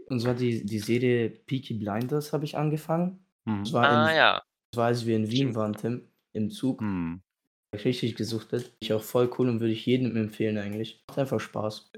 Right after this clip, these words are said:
Speaker 2: Irgendwie
Speaker 3: Aber die ist
Speaker 2: in
Speaker 3: ja
Speaker 2: London in, keine Ahnung, siebzehnhundert irgendwas oder
Speaker 3: Ja,
Speaker 2: so,
Speaker 1: Gen-,
Speaker 2: oder?
Speaker 3: ja.
Speaker 1: ja,
Speaker 2: Spielt das?
Speaker 1: allgemein in, ne, nicht siebzehnhundert, neunzehnhundert.
Speaker 2: Echt?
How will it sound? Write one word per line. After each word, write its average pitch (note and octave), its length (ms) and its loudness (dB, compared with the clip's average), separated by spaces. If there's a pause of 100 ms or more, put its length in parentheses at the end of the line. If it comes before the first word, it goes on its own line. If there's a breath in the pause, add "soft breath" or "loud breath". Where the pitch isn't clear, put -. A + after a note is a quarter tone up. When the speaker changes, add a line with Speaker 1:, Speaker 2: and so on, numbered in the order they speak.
Speaker 2:
Irgendwie A#2+ 200 8
Speaker 3:
Aber A2+ 140 8
die A2+ 120 10
ist A2 100 10
Speaker 2:
in G#2+ 100 6
Speaker 3:
ja B2 260 4
Speaker 2:
London A2+ 640 8
in, G2+ 580 -2
keine G2 180 -2
Ahnung, F2+ 260 -2
siebzehnhundert G2 640 -2
irgendwas G2 340 -4
oder B2 200 6
Speaker 3:
Ja, - 20 6
Speaker 2:
so, C3+ 100 4
Speaker 1:
Gen-, B2+ 60 4
Speaker 2:
oder? A2+ 200 4
Speaker 3:
ja. - 20 0
Speaker 1:
ja, A2+ 260 4
Speaker 2:
Spielt - 100 -2
das? B2 180 0
Speaker 1:
allgemein B2 260 0
in, A2+ 400 -2
ne, A#2 300 2
nicht A#2 200 -2
siebzehnhundert, G#2+ 500 -2
neunzehnhundert. A2 720 -4 (300)
Speaker 2:
Echt? - 300 2